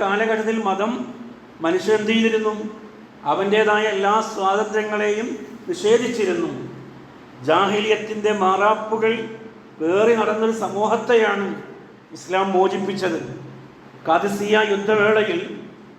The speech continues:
പേർഷ്യൻ സർവ്വസൈന്യാധിപനായ റുസ്തമിൻ്റെ കൊട്ടാരത്തിലേക്ക് കടന്നു ചെല്ലുന്ന റബീ ഇബ്നു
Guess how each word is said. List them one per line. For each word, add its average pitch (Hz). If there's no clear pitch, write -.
പേർഷ്യൻ 180
സർവ്വസൈന്യാധിപനായ 208
റുസ്തമിൻ്റെ 220
കൊട്ടാരത്തിലേക്ക് 214
കടന്നു 185
ചെല്ലുന്ന 214
റബീ 170
ഇബ്നു 220